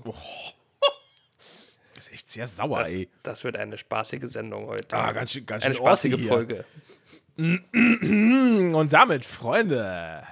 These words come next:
Speaker 1: des guten Geschmacks, herzlich willkommen zu Gemütliches Halbwissen. Heute wieder, äh, genesen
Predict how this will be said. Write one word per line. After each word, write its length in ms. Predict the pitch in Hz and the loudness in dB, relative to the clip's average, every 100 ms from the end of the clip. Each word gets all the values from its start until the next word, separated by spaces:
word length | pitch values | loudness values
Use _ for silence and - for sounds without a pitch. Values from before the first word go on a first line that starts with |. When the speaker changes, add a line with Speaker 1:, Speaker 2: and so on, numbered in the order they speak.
| - _ _ _ | -20 _ _ _
Speaker 1:
des 220 | 80 - | -14 -12
guten 180 | - 101 | -12 -12
Geschmacks, 520 | 92 120 120 - - _ _ _ _ _ _ _ - _ _ _ _ _ _ - - _ _ _ _ _ _ | -12 -10 -12 -12 -16 _ _ _ _ _ _ _ -20 _ _ _ _ _ _ -16 -16 _ _ _ _ _ _
herzlich 340 | 165 - 104 | -6 -6 -12
willkommen 500 | 87 - 80 55 101 _ _ _ - | -12 -12 -12 -12 -20 _ _ _ -12
zu 320 | 113 98 87 | -6 -6 -6
Gemütliches 360 | 113 185 139 | -8 -8 -6
Halbwissen. 480 | - 180 107 98 139 - - - _ | -4 -6 -6 -8 -10 -12 -20 -20 _
Heute 360 | 156 185 190 151 | 2 4 2 2
wieder, 460 | 156 113 113 147 _ - - | 0 0 0 -2 _ -20 0
äh, 180 | 143 139 | 0 2
genesen 560 | 147 170 254 180 95 | 2 2 2 -2 -6